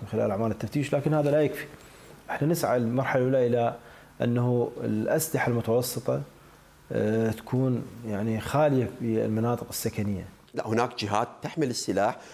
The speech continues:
Speaker 2: تريد أن تصبح أقوى من الدولة.
Speaker 1: لا، حاليا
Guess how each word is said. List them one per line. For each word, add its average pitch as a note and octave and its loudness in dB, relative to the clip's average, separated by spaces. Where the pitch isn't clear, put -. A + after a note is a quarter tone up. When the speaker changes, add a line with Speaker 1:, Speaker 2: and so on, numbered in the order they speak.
Speaker 2:
تريد D3+ 0
أن D3 2
تصبح - -4
أقوى G#3 2
من D3 2
الدولة. F#2 0
Speaker 1:
لا، G3 2
حاليا F3 2